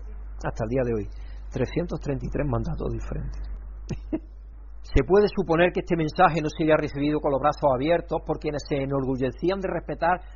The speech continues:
los detalles más pequeños de la ley, porque eso es lo que Jesucristo le dice.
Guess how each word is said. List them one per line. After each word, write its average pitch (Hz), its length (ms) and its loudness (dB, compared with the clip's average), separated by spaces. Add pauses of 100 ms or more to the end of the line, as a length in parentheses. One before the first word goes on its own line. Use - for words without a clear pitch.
(120)
los 151 180 4
detalles 175 460 2
más 196 180 0
pequeños 208 440 -4
de 202 80 -2
la 202 100 2
ley, 226 220 0
porque 135 220 -8
eso - 100 -10
es 160 80 0
lo 151 40 -2
que 135 120 -6
Jesucristo 131 500 -6
le 120 100 -8
dice. - 380 -12